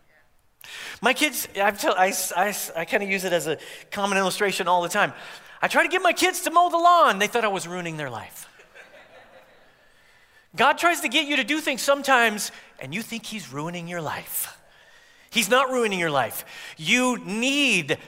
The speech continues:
to be uncomfortable from time to time. You and I need to allow some of that no pain, no gain attitude to get a hold of us.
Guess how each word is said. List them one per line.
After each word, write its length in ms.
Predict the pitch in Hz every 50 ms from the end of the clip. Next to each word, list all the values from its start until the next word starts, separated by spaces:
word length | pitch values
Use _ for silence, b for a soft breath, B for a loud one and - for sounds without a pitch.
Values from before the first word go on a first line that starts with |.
| - -
to 80 | - 180
be 100 | 240 214
uncomfortable 580 | 180 151 - 233 220 - - 196 165 151 131
from 180 | - - 147 135
time 220 | 139 151 139 131
to 60 | 131
time. 260 | - - 135 113 98 98 - _ _ - - _ _ B B B B B B B
You 400 | 160 165 214 240 262 262 262 254
and 80 | 240
I 320 | 254 247 247 247 226 185 B B B
need 760 | 170 175 196 220 247 269 277 285 285 269 254 226 185 156 160 B B B B B B -
to 160 | - 220 220 208
allow 540 | 202 208 220 220 233 233 233 220 202 165 B B B B
some 280 | B - - - 240 233
of 60 | 226
that 360 | 202 208 190 175 - - - - - - _ _ _ _ _ _ _ _ _ _ _ - B B B B
no 340 | - 160 170 185 208 233 254
pain, 460 | 240 - - 226 220 226 214 202 196
no 220 | 190 202 214 202 180
gain 380 | 151 185 185 196 190 185 180
attitude 840 | 175 165 170 185 190 180 170 - - 185 180 156 139 123 110 - - - _ _ _ _ _ _ _ _ _ _ _ _ -
to 80 | - 160
get 120 | 156 165
a 40 | 135
hold 200 | 160 165 147 127
of 80 | -
us. 440 | 101 87 - - - - - - -